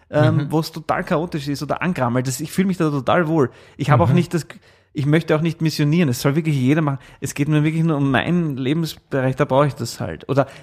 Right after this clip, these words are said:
Speaker 1: nicht einmal überall. Es ist mir wahrscheinlich wurscht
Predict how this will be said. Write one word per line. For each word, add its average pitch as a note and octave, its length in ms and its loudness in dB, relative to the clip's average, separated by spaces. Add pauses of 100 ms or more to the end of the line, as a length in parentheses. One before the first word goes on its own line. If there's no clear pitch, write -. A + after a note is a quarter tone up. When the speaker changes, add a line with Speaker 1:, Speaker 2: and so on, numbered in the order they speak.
Speaker 1:
nicht F3+ 280 2
einmal D3 240 2
überall. B2 540 2
Es B2 120 -8
ist C3+ 160 -6
mir C#3 280 -2 (1200)
wahrscheinlich B2+ 1120 -4
wurscht D3 640 -4